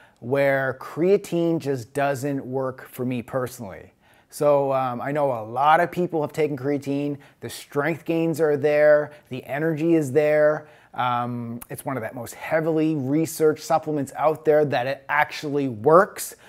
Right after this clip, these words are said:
So I do recommend people take creatine, but just make sure that you're feeling the effects of it. I've taken so many different types of creatine. I've loaded it. I've taken it, I've maintained it with five gram servings. Like, I've done it all. I've taken it with grape juice,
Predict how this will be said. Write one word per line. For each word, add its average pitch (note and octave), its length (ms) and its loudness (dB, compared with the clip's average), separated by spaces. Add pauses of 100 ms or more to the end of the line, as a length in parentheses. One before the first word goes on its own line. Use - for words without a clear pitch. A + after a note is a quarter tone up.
(160)
So - 260 2
I D3 160 2
do D#3+ 380 2
recommend F#3+ 500 4
people E3+ 260 -2
take D#3+ 300 -2
creatine, F3+ 600 2 (440)
but G3+ 580 6 (160)
just F3+ 200 -4
make G3 100 0
sure F#3 220 0
that D#3+ 160 0
you're D3+ 80 -2
feeling D#3 540 -2
the C3 120 -2
effects C3 380 -6
of A#2 40 -10
it. A#2 80 -6
I've C3+ 200 -4
taken B2 300 -8
so D3+ 340 -2
many F3 160 0
different C3 240 -6
types - 340 -4
of D#3+ 140 -6
creatine. D#3+ 640 -2 (280)
I've B2 280 -4
loaded F3 600 6
it. F#3+ 280 4 (200)
I've A#2 280 -6
taken C3+ 340 -4
it, B2+ 260 -8
I've A#2+ 200 -6
maintained E3 580 0
it F#3+ 100 8
with C#3 180 -6
five E3 260 4
gram D#3+ 180 -2
servings. D#3+ 560 -2
Like, C3 140 -4
I've C3+ 160 -2
done F3+ 180 2
it E3 60 4
all. D#3 340 10
I've G2+ 160 -12
taken C#3 260 -4
it C3+ 60 -4
with A#2+ 160 -6
grape E3+ 300 4
juice, F#3 420 0